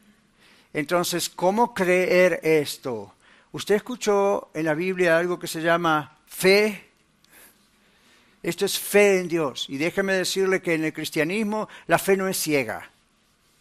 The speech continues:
La fe es razonable. Y aunque no se pueda razonarlo todo, miramos en la Biblia quién es Dios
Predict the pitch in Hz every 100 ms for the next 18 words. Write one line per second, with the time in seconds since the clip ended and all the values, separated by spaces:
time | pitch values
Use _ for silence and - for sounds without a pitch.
0 | _ _ 143 185 165 170 - 175 170 160
1 | 143 120 - _ _ _ _ _ _ _
2 | _ _ - 156 147 151 190 196 185 190
3 | 175 160 - 165 160 147 135 - 220 240
4 | 156 131 135 _ _ - 143 170 190 202
5 | 208 - 185 156 143 190 156 151 135 -
6 | 165 185 190 175 131 131 175 143 127 -